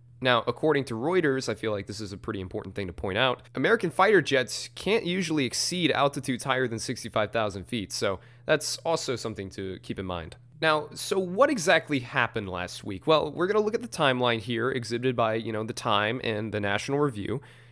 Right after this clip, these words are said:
and, uh, just go through point by point, see what happened, and, you know, get my takes on it, okay? At this point in time, everyone and their grandmother, including their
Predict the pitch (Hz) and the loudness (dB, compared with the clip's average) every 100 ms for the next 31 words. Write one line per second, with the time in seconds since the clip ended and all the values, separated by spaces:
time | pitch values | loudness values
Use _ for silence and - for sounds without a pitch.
0 | - - 127 135 139 139 139 139 139 147 | -20 -2 2 4 2 4 4 4 0 2
1 | 143 139 - 139 123 - 127 - 147 - | 2 2 -4 -2 -2 -2 -2 2 0 0
2 | 117 139 - - 127 123 117 98 127 139 | -2 -2 -6 -8 -4 -4 0 -2 -2 -6
3 | 135 120 120 123 123 123 - - - - | -6 -2 0 0 -2 -8 -12 -20 -20 -18
4 | - 95 131 - - 117 131 - 175 - | -8 -6 -8 -10 -6 0 2 2 -2 0
5 | 98 - - - - - 123 139 151 - | -2 -4 -18 -20 -20 -2 2 2 0 -6
6 | 196 240 - 190 147 165 156 143 147 160 | -2 0 2 2 2 2 2 4 0 2
7 | 151 143 127 123 117 98 107 123 123 120 | 2 0 0 0 0 0 0 2 2 2
8 | 113 110 107 156 160 143 110 | 2 -2 -2 2 2 4 0